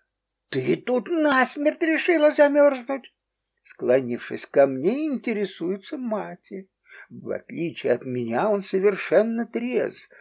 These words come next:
Ему сейчас противопоказан даже алкоголь. «Мати, проваливай!» Отчаянно, стуча зубами, заявляю я. «Я жду кое-кого».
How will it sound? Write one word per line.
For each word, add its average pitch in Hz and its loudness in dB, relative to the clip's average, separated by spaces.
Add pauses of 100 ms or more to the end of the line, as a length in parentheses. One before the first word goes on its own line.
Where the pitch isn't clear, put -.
(100)
Ему 160 2
сейчас 208 -2
противопоказан 233 0
даже 165 2
алкоголь. 247 -4 (880)
«Мати, 262 -2 (460)
проваливай!» 180 2 (220)
Отчаянно, - -4
стуча - -4
зубами, 123 0
заявляю 120 -6
я. 73 -12 (500)
«Я 151 -2
жду 131 -10
кое-кого». 127 -8